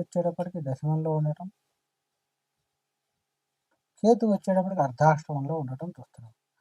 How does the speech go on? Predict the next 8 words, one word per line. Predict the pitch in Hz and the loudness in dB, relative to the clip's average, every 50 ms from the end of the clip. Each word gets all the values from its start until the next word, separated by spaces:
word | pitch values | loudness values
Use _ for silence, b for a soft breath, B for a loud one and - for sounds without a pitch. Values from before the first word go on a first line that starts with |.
| _ _ _ _ - | _ _ _ _ -6
అదే | 156 170 214 254 254 233 | -2 2 4 6 6 6
వృశ్చిక | 196 - - 214 208 196 202 | 4 0 -2 0 4 6 6
రాశి | 196 190 - 202 | 6 6 6 4
వారికి | 202 196 208 - - 240 - _ _ _ _ _ _ _ - | 4 4 4 0 -8 -10 -10 _ _ _ _ _ _ _ -2
రాహు | - - 170 180 208 220 220 208 | 0 2 2 4 6 6 6 6
అర్ధాష్టమంలో, | 196 - 190 190 190 185 - - 185 190 190 190 190 175 143 131 127 131 - _ _ _ _ _ _ _ _ _ _ _ _ - | 6 8 8 8 8 8 4 -4 -2 -2 0 0 -2 -2 -4 -4 -8 -10 -14 _ _ _ _ _ _ _ _ _ _ _ _ 0
కేతువు | 180 196 190 - 226 233 254 269 - _ _ _ _ _ _ _ _ _ _ 143 | 0 0 2 2 0 0 0 -4 -6 _ _ _ _ _ _ _ _ _ _ 2
దశమంలో, | 156 175 160 - - 120 110 - _ _ _ | 4 4 4 4 -2 -10 -12 -14 _ _ _